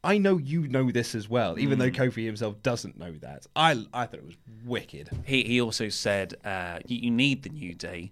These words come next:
Speaker 2: because these two young bucks can do all the work while you take the glory."
Speaker 1: Mm.
Speaker 2: But again, not like a, and that wasn't an overly evilly delivered line. It was just like he was stating facts.
Speaker 1: Yeah.
Speaker 2: Facts that we all very much disagree with.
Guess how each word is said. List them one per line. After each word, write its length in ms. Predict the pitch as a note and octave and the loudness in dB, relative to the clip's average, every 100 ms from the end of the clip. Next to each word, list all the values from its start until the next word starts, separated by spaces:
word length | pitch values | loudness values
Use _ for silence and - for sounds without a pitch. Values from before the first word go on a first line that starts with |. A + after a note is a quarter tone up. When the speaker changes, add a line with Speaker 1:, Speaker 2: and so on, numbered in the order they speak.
| _ | _
Speaker 2:
because 680 | G2 - G2 F2+ E2+ - - _ _ - | -14 -10 -8 -8 -6 -6 -6 _ _ -4
these 240 | C3+ C3 | -2 -2
two 220 | - C#3 | -2 -2
young 360 | A#2+ C#3 F#3+ F#3 | 0 0 -2 -4
bucks 760 | G3 G#3 - - - - - C#2 - - | -2 -2 -4 -6 -2 0 -2 -6 -16 -8
can 180 | - A#2 | 0 0
do 180 | A2+ C#3+ | 2 2
all 140 | D3 | 2
the 140 | C#3 C#3+ | 2 2
work 600 | D3 B2+ F#2+ F2 - - | 6 6 4 -2 -8 -10
while 160 | G#2 G#2 | -4 -2
you 160 | A2 | -2
take 300 | A2 A#2 A#2 | -2 -4 -4
the 100 | - | -6
glory." 580 | G2+ A#2 A#2 G#2 G#1+ - - | -4 0 2 0 -2 -8 -6
Speaker 1:
Mm. 240 | A2+ F2+ - | -6 -6 2
Speaker 2:
But 160 | E3+ D#3+ | 2 6
again, 260 | A3 C3+ - | 4 4 4
not 240 | A3 E3 | 4 6
like 200 | F3 D#3+ | 4 8
a, 380 | D3+ C#3 A#2+ - - | 8 8 6 2 -2
and 140 | C#3+ - | -2 2
that 180 | F3 | 4
wasn't 240 | F#3 D#3+ E3 | 4 0 0
an 160 | C#3+ C#3+ | -2 2
overly 360 | D#3+ D#3 C3+ C#3 | 2 2 2 2
evilly 440 | C3 C3+ B2+ B2 | 2 0 0 0
delivered 380 | A2+ A#2 A2 G#2 | 0 -2 -2 0
line. 240 | A#2+ A#2+ G2+ | 0 0 -2
It 80 | |
was 140 | A2+ G#2+ | -8 -4
just 320 | B2+ A2+ - - - - - | -2 -2 -6 -14 -20 -20 -12
like 140 | A2 A2+ | -8 -6
he 80 | A#2 | -2
was 160 | G#2 | 0
stating 500 | - - C#3 F3 F#3 | 2 2 0 -2 -4
facts. 580 | - G3 C#3+ - - - | -4 -2 -2 -6 -8 2
Speaker 1:
Yeah. 180 | F3 G#3 - | 2 2 0
Speaker 2:
Facts 340 | B3+ C#4 - | 4 4 4
that 220 | A#3+ A#3 | 2 2
we 180 | G#3+ B3+ | 4 4
all 320 | B3 A#3+ F3 - | 6 4 0 -2
very 220 | A#3 A#3+ A3+ | 4 4 4
much 220 | G#3+ - | 0 0
disagree 520 | F#3 E3+ D#3+ D#3 C3+ | 0 0 -2 0 0
with. 360 | F#2+ C#2 - | -2 -6 -12